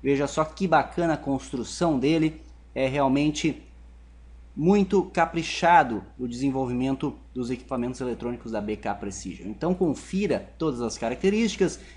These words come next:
ele mede indutância, capacitância, resistência, impedância e muito mais. B K Precision, o link está aqui embaixo. Vamos supor que você queira desenvolver um sistema de menus para uma interface H M.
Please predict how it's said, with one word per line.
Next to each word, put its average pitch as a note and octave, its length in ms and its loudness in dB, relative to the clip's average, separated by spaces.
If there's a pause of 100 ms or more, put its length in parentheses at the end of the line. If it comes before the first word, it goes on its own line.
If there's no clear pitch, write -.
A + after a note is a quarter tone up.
ele F3+ 160 6
mede D#3+ 320 4
indutância, D#3+ 560 2
capacitância, D#3 640 -2
resistência, C#3 600 -4
impedância C#3+ 640 -2 (200)
e D#3 80 2
muito D3+ 400 4
mais. - 520 -2 (180)
B B2+ 200 2
K C#3+ 200 4
Precision, F#3 580 2
o G#2 60 0
link D#3+ 240 2
está E3 240 4
aqui D3 180 2
embaixo. D#3+ 640 4 (260)
Vamos A#3+ 220 0
supor G#3+ 320 6
que G#3 80 -6
você G3 240 2
queira F#3 240 4
desenvolver D#3+ 460 2
um F3+ 80 2
sistema E3+ 480 0
de D#3 100 0
menus A3 500 2
para G3 240 4
uma G#3 140 2
interface G3+ 800 -2
H F3 240 4
M. A#2 240 0